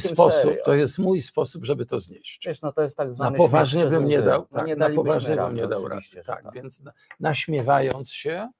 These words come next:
Speaker 1: jestem w stanie to oglądać, bo właśnie myślę, mam jakby w głowie taki układ, no, co tutaj wyśmiać, co, co pokazać, że to przecież bzdura to, co oni mówią, że to jest straszne, ale powiem ci, że,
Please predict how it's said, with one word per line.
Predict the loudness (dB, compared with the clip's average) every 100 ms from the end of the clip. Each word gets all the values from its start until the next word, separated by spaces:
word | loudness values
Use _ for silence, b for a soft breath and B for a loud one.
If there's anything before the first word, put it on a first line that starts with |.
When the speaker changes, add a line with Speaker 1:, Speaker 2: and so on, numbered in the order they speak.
| _ _ _
Speaker 1:
jestem | -2 -2 0 -4
w | -2
stanie | -2 0 0
to | 0 0
oglądać, | 0 -2 -4 -4 -6 -2
bo | -2
właśnie | -2 -4 -6 -6
myślę, | -4 -6 -6 -6 -6 -10 B B B B B
mam | -4 0
jakby | 0 0 -6
w | -2
głowie | 2 4 2
taki | -2 -6 -6
układ, | -10 -6 -6
no, | -6 -10 -20 -20 _
co | -4 -2
tutaj | -2 -6 -6
wyśmiać, | -4 -6 -6 -12 -14 -8
co, | -4 -4 -8 -16 -18 -20 -20 _ b b b -16 2
co | 2
pokazać, | 4 2 4 4 2 0
że | -4
to | -6
przecież | -6 -8 -8
bzdura | -8 4 6 6 2
to, | -4
co | -8 -10
oni | -10 -10
mówią, | -10 -12 -16 -10
że | -4
to | -2
jest | 0 -2
straszne, | 0 -2 -2 -4
ale | -4
powiem | -4 -8 -8
ci, | -2
że, | -2